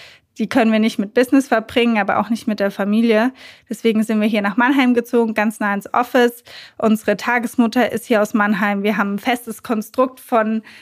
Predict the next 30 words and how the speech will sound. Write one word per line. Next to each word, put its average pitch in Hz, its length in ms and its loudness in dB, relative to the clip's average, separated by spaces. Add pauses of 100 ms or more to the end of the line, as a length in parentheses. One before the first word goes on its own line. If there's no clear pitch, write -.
äh, 226 300 2
unseren, 233 540 2
äh, 226 260 0
von 240 160 0
den 226 160 -2
Omis. 262 560 4
Die - 100 -4
eine 240 240 0
kommt 240 240 -2
mittwochs, 247 540 0
die 214 160 -2
andere 226 220 -2
kommt 220 220 -2
donnerstags. 240 640 -2
Das 262 80 -2
heißt, 254 160 -4
die - 60 -10
ganze 254 260 0
Struktur 240 480 0
war 226 140 2
schon 233 180 0
da. 220 360 4 (440)
Und 214 80 -4
deswegen 226 380 0
konnte 233 280 0
ich - 60 -6
jetzt 226 180 0
bei 214 120 2
meiner 220 260 0
Tochter, 226 600 0